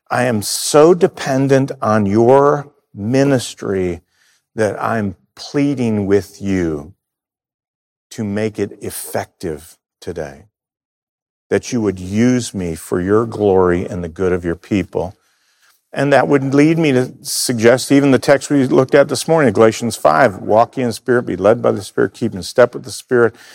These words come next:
that some element of that is going to flow into our service. Just think about the fruit of the Spirit. How many, how, how many elements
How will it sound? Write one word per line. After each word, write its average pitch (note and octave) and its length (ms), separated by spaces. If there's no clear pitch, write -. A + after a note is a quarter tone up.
that A#2+ 220
some A3 580
element A#2+ 480
of G#2 260
that G2+ 260
is A2+ 240
going B2+ 300
to B2+ 80
flow C3+ 420
into D#3+ 600
our B2+ 140
service. G#2+ 520
Just - 260
think A3+ 220
about G3+ 220
the D#3 60
fruit F3 320
of D#3 60
the C#3 80
Spirit. - 460
How F#3+ 220
many, A3+ 580
how, A3 380
how G3+ 240
many A3+ 280
elements C3 1000